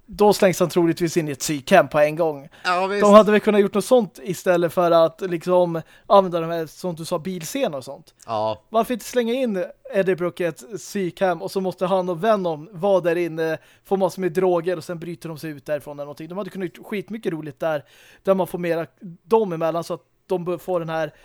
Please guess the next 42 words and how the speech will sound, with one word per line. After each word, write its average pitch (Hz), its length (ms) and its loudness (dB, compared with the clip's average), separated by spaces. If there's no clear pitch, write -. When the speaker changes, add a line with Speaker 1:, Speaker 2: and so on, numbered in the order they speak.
Speaker 1:
sen 202 260 4
att 165 220 -2
de 196 260 0
blir 175 220 2
ett 160 80 -6
tajtare 175 360 -4
gäng, 208 360 -6
att - 220 -10
man 175 240 -8
bygger 170 300 -2
så. 185 400 -4
Det 190 80 -4
var 226 80 2
liksom 180 540 -6
ingenting 214 580 -6
sånt 131 340 -14
istället, 165 320 -6
utan 185 160 -8
man 214 140 -2
bara, 160 160 0
"Ja, 202 240 2
vi 208 120 -2
släpper - 400 -2
honom 131 260 -6
bara." 139 140 2
Man 190 160 2
bara, 139 200 -2
<laughs> 170 240 0
"Nej, 294 720 2
det 175 60 -8
är 175 260 4
inte 220 220 0
så 208 140 8
riktigt 175 260 4
som 180 140 0
det 170 60 0
går 160 120 -2
till." 156 340 -8
Speaker 2:
<laughs> - 120 -20
För 233 80 -4
att 220 80 0
det, 214 140 -4